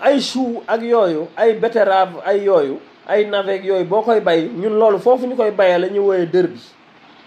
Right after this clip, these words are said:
Moo tax ñu doon wax sëñ Abdoulaye, sëñ Abdou-, sëñ Abdoulahi borom dër bi. Loolu moo tax, comme xamoo nag, ñu leeralal la yow Ibrahima Diallo moomu. Ibrahima Diallo moomu nag,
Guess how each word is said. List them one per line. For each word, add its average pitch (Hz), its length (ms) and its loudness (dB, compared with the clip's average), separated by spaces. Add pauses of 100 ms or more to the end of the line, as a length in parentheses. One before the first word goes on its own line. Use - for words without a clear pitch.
(300)
Moo 220 180 2
tax 220 160 -4
ñu 214 120 -2
doon 226 200 2
wax 190 160 -2 (680)
sëñ 247 280 -4
Abdoulaye, 202 600 0 (680)
sëñ 226 260 -4
Abdou-, 196 400 -2
sëñ 226 260 -4
Abdoulahi 180 540 0
borom 151 280 -4
dër 143 180 -2
bi. 98 140 -16 (1040)
Loolu 220 220 2
moo 190 180 2
tax, - 220 -6
comme - 160 0
xamoo 277 360 2
nag, 156 180 -2 (140)
ñu 160 140 -6
leeralal 175 560 0
la 127 100 -4
yow 160 300 -4 (100)
Ibrahima 160 460 0
Diallo 139 600 -4
moomu. 135 260 -4 (1080)
Ibrahima 254 380 4
Diallo 214 260 2
moomu 202 260 0
nag, 147 140 -2